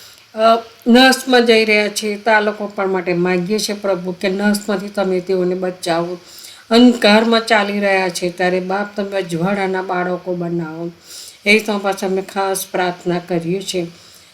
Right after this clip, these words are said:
ઘણે ઠેકાણે યુદ્ધ ચાલી રહ્યું છે ત્યારે પ્રભુ પિતા અમે તમારી પાસે આશા રાખીએ છીએ કે આ યુદ્ધને પ્રભુ તમે શાંત કરો, કારણ કે શાંત કરનાર પ્રભુ તમે છો, કારણ કે તમે વચનના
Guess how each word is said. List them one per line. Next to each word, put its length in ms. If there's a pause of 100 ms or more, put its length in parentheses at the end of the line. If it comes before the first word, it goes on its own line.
(200)
ઘણે 280
ઠેકાણે 580
યુદ્ધ 340
ચાલી 300
રહ્યું 260
છે 180
ત્યારે 300
પ્રભુ 300
પિતા 500 (480)
અમે 200
તમારી 420
પાસે 400
આશા 360
રાખીએ 380
છીએ 260
કે 100
આ 40
યુદ્ધને 520
પ્રભુ 320
તમે 280
શાંત 440
કરો, 260 (540)
કારણ 120
કે 120
શાંત 480
કરનાર 380
પ્રભુ 320
તમે 440
છો, 280 (520)
કારણ 120
કે 80
તમે 420
વચનના 720